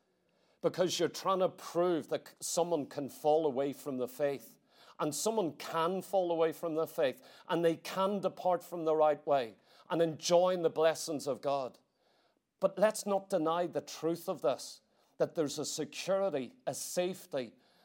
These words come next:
for the sheep of God to say, "He knows me, and he's never lost one sheep, not once, in two thousand years."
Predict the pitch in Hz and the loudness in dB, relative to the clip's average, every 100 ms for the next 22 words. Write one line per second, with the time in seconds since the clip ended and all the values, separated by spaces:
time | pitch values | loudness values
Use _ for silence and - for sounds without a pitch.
0 | _ - 156 131 - 185 196 185 - 156 | _ -8 -4 -2 -2 -2 -2 -4 2 2
1 | 135 135 - 131 110 _ _ _ _ 160 | 2 -2 -2 -2 -4 _ _ _ _ -6
2 | 139 143 185 190 - 143 110 - _ _ | -2 0 0 -2 -4 -6 -6 -10 _ _
3 | - 143 127 - 139 170 190 185 175 170 | -10 -6 -6 -4 -4 -2 -2 0 0 -2
4 | - 160 147 147 143 120 _ 123 165 180 | -4 -4 -4 -6 -10 -10 _ -4 -2 -2
5 | - 147 131 117 - - _ _ - 127 | -2 -2 -2 -4 -14 -16 _ _ -8 -8
6 | - - 214 208 190 196 180 170 131 117 | -6 -4 -4 0 0 0 -4 -4 -4 -4